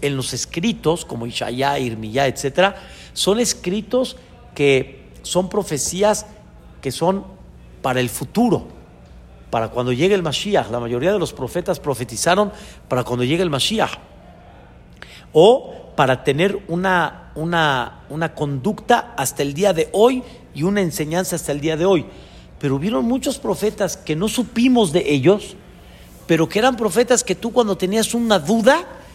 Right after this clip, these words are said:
ibas con él, santo remedio. Por ejemplo, una persona tenía un problema económico,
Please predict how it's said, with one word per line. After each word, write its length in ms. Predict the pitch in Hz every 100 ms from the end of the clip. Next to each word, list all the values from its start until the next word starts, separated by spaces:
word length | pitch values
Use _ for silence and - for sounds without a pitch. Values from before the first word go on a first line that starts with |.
| - -
ibas 300 | 202 262 311
con 260 | - 226 202
él, 360 | 196 285 339 - - - - - - - -
santo 360 | - 208 220 262
remedio. 640 | 254 240 262 269 240 143 - - - - - - - - -
Por 140 | 65
ejemplo, 420 | - 104 98 139 175 - - - - - -
una 240 | 139 127
persona 600 | 110 107 131 127 104 90 - - -
tenía 280 | - 110 123
un 100 | 117 110
problema 420 | 110 101 110 104
económico, 680 | - 92 95 110 107 156